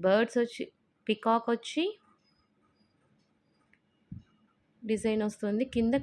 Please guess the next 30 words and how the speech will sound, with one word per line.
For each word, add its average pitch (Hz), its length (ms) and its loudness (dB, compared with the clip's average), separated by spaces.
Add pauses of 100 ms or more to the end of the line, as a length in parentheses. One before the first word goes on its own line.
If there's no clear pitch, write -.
కట్ 214 220 -2
వర్క్ 226 240 0
లేస్ 202 180 0
బోర్డర్ 202 380 2
కూడా 185 220 2
వస్తుంది. 196 400 -4 (160)
ముందుగా 208 380 -2
మన 196 320 -4 (340)
షాప్ 196 280 -4
వచ్చేసరికి 196 640 -2 (280)
థర్టీ 214 320 -2
ఫైవ్ 202 180 -2
థర్టీ 185 260 -2
సిక్స్ 202 200 -6
అండి, 196 240 0 (120)
గాయత్రి 185 560 -2
సిల్క్స్ 262 300 -2 (960)
వైష్ణవి 202 480 0
కాంప్లెక్స్‌లో 208 540 0 (120)
ఫస్ట్ 202 280 -4
లైన్‌లో 208 260 -2
లాస్ట్‌కి 196 480 -4
రావాలండి. 190 640 -2 (140)
దీనిలో 214 360 -2
ఉన్న 202 160 -2
కలెక్షన్ 196 540 0
మొత్తం 214 320 -4 (120)
చూడండి. 196 420 -2 (500)
లాస్ట్ 226 400 4 (120)
దాకా 240 220 0